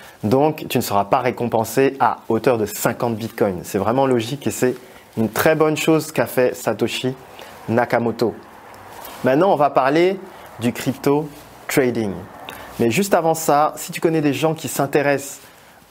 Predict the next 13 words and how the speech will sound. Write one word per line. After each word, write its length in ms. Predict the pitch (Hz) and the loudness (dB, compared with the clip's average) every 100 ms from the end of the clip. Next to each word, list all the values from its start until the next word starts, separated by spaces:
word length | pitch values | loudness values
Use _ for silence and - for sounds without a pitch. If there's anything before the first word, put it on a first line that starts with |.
| - | -2
au 100 | 208 | 2
mining, 460 | 175 147 147 170 - | 2 2 2 0 0
au 80 | 139 | 0
minage 420 | 151 165 160 151 | 0 2 2 2
de 80 | 139 | 0
la 100 | 131 | -2
crypto-monnaie 580 | - 135 143 139 139 117 | -4 -4 0 2 2 0
et 40 | |
qui 140 | - 156 | 0 -2
n'y 120 | 135 | 0
comprennent 360 | - 165 165 151 | 0 0 0 2
pas 160 | 160 | 0
grand-chose, 540 | 143 147 139 156 131 | 2 0 2 0 0